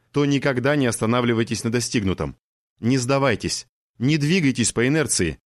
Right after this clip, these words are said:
никогда не довольствуйтесь тем, что имеете, какими бы впечатляющими ни были ваши результаты.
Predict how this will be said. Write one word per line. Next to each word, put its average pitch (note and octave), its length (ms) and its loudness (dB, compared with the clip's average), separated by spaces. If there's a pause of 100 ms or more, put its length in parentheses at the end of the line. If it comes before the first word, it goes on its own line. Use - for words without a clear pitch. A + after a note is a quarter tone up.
(340)
никогда B2+ 680 0
не G2 100 0
довольствуйтесь G2 680 0
тем, C#3 380 0
что A#2+ 280 0
имеете, B2 500 0 (380)
какими E3+ 460 0
бы D#3+ 120 4
впечатляющими A2 920 2 (280)
ни E3 220 2
были D3+ 160 2
ваши G#2 320 2
результаты. F2 580 -2